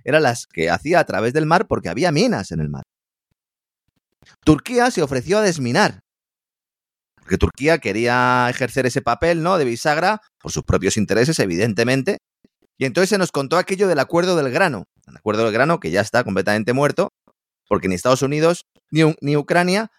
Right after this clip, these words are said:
eh, bueno, pues cumplieron con su parte, especialmente Estados Unidos, ¿no? Entonces,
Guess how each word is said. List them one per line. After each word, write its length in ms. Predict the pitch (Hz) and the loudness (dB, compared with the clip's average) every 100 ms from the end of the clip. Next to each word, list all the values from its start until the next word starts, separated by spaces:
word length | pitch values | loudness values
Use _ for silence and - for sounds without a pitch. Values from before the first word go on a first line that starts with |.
| _ _ | _ _
eh, 360 | 104 107 90 58 | 0 2 0 -2
bueno, 160 | - 185 | 0 0
pues 140 | 92 | -2
cumplieron 380 | - 95 127 135 | -4 0 0 0
con 120 | 110 | 0
su 140 | 131 101 | -2 2
parte, 320 | 131 - 80 | 2 0 -10
especialmente 560 | - 107 170 180 190 | -8 -2 0 0 -2
Estados 320 | 156 190 185 117 | 0 2 2 0
Unidos, 380 | 85 65 62 - | -4 -6 -10 -4
¿no? 180 | 131 254 _ _ _ _ _ _ _ _ | -4 -4 _ _ _ _ _ _ _ _
Entonces, 240 | 151 139 | 2 2